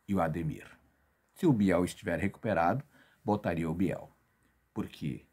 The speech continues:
de nada adianta ficar com esse joguinho de bola pra trás, bola pro lado.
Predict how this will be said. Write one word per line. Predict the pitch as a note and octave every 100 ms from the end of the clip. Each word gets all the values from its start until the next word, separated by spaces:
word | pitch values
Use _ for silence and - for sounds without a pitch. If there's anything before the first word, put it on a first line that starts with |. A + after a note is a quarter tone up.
| _
de | - E2
nada | F2+ B2 D3 D3+
adianta | D3+ A2 A2+ G#2+
ficar | G2+ - F#2+
com | G2+
esse | F#2+ F2
joguinho | E2 D#2+ D#2 G2+ F#2+
de | - D#2 - _ _ _ _ -
bola | G2 F#2
pra | E2 D#2+
trás, | - F2 F2+ E2+ -
bola | F2 F2+ F2+
pro | E2+
lado. | D2 D2 F2 E2 -